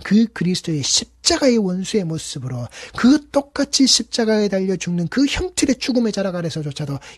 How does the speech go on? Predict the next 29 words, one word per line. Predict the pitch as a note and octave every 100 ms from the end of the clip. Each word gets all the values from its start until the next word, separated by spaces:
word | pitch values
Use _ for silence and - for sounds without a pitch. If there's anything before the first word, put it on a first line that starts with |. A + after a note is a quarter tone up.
| -
예수를 | C#3 D3 - - D#3+ C3
받아들이지 | - G#3+ F3+ F3 E3+
않는, | D#3 D#3 D#3
메시아를, | E3 - A3+ F3
구원자를 | D3+ - A#3 C4+ C#4+ B3 G#3+
인정하지 | G#3 F3+ F#3+ G3+ F3
않는 | D3+ D3 - - -
그 | - G#3 A#3+ C4
십자가 | - - - - B3+ A3 G#3
앞에서 | - F3 F3
침뱉고 | - G3 F#3 F3 -
뒤돌아서서 | D#3+ E3+ E3+ E3 D3+ E3 - -
자기 | - F3 A3 C4
스스로의 | - - - - A3+
그 | G#3+ G3+
길을 | - F#3+
떠나버렸던 | F3+ F#3+ F3 F3 D#3+ - D3 C#3+ - - -
호산나 | A3+ B3 B3+ A#3 G#3+
다윗의 | - G3 G#3 - G3+
아들이여, | G3 F#3 D#3+ D3+ D3 C#3+ _ _ _ _ _ _
저자는 | - E3+ F3+ E3+
호산나 | - F3 G3 E3+
다윗의 | D3+ E3 E3 G3
아들이 | F#3+ D#3
아니네. | A#2+ A2+ C#3 A#3+ C#3 G#2+ - _ _ _ -
우리가 | F3 G#3 G#3+
그렇게 | E3+ G3 F#3+
호산나라고 | C3 G#3 B3+ C#4 B3+ G3 D#3+
부를 | - E3